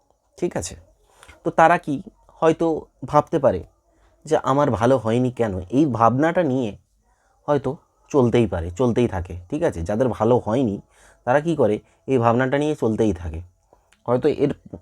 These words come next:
পরে নেক্সট যে সাবজেক্টটা আছে, সেই পরীক্ষাটার কথা না ভেবে তারা হয়তো ভাবছে, "আমার বাংলা পরীক্ষাটা এইরকম কেন হলো, আমার ইংলিশ পরীক্ষাটা এইরকম কী জন্য হলো?" ঠিক আছে? তো দেখো, এই পরিপ্রেক্ষিতে আমি একটা কথা বলছি,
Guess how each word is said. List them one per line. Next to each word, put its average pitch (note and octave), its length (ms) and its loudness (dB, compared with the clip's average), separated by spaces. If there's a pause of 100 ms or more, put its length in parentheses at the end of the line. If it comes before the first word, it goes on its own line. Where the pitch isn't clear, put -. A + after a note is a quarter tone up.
(140)
পরে C#3 220 6
নেক্সট C#3+ 400 0
যে C3 140 -4
সাবজেক্টটা A#2+ 500 -2
আছে, F#2+ 340 -8 (640)
সেই C#3+ 180 0
পরীক্ষাটার C#3 420 2
কথা D#3 180 2
না C#3+ 180 2
ভেবে A#2+ 300 0
তারা B2 180 0
হয়তো B2+ 160 0
ভাবছে, A#2+ 320 -2
"আমার B2+ 160 0
বাংলা A#2+ 280 0
পরীক্ষাটা A#2+ 400 -4
এইরকম A#2 260 -2
কেন G#2+ 220 -6
হলো, F#2+ 220 -8 (800)
আমার B2 300 2
ইংলিশ C#3+ 280 2
পরীক্ষাটা C3 400 -2
এইরকম A2+ 380 0
কী G#2 180 -6
জন্য G2+ 220 0
হলো?" F2+ 240 -4 (920)
ঠিক F3+ 140 4
আছে? A#2 260 -2 (320)
তো F3 80 2
দেখো, G#2+ 280 2 (100)
এই C#3+ 140 0
পরিপ্রেক্ষিতে D#3+ 640 -2
আমি E3 140 -4
একটা C3+ 280 -10
কথা A#2+ 180 -4
বলছি, F2 380 -8